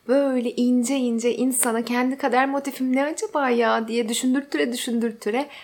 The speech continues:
hafızasına kazıması benim çok hoşuma gitmişti. Bu kitapta da bir şeyler bulacağımı düşünüyorum. Bu Gülseren Budayıcıoğlu'nun okuyacağım ikinci kitabı olacak. Dördüncü olarak da kendime seçtiğim kitap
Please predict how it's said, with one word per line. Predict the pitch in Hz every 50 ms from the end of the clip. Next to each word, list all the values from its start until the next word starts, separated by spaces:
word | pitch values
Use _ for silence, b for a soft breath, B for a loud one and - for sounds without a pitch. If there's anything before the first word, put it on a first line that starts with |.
| B B
hafızasına | B - 262 208 220 - 254 214 202 190 190 - 160 180 185
kazıması | - 285 269 208 196 180 160 165 - - - 392 392 B B B B B B
benim | 220 247 269 330 392 370
çok | - - -
hoşuma | - 165 - 175 165 156
gitmişti. | 151 - - - - - - - - 415 B B B B B B B -
Bu | 277 330
kitapta | 320 - - 240 196 - - 196 196
da | 262
bir | 240
şeyler | - - 202 208 254 269
bulacağımı | 233 208 208 202 - 196 208 233
düşünüyorum. | 214 - - - 165 165 180 233 311 320 - - _ -
Bu | 233 262 254 233
Gülseren | 240 233 233 - 240 226 226 226
Budayıcıoğlu'nun | 214 208 226 220 214 196 226 233 208 190 202 233 233
okuyacağım | 208 - - 196 180 180 185 214 269 302 -
ikinci | 214 208 - 208 202 202 -
kitabı | - - 170 - -
olacak. | 170 156 135 - - - 294 370 - - B B B B B B
Dördüncü | B 285 320 339 339 359 339 277 247
olarak | 220 208 202 196 196 -
da | 226
kendime | 220 254 269 262 240 208 202 214
seçtiğim | 208 277 269 269 - - 226 220 226
kitap | 226 - - - 240 269 294 - -